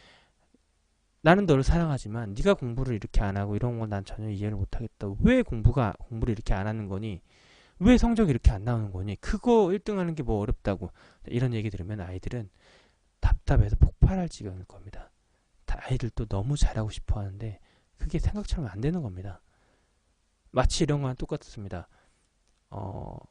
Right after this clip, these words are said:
아이들 부모들 체육대회를 합니다. 열심히 준비를 해서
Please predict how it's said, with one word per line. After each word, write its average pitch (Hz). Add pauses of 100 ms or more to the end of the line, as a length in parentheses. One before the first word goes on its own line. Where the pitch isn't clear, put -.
(240)
아이들 127
부모들 127
체육대회를 160
합니다. 95 (420)
열심히 127
준비를 101
해서 117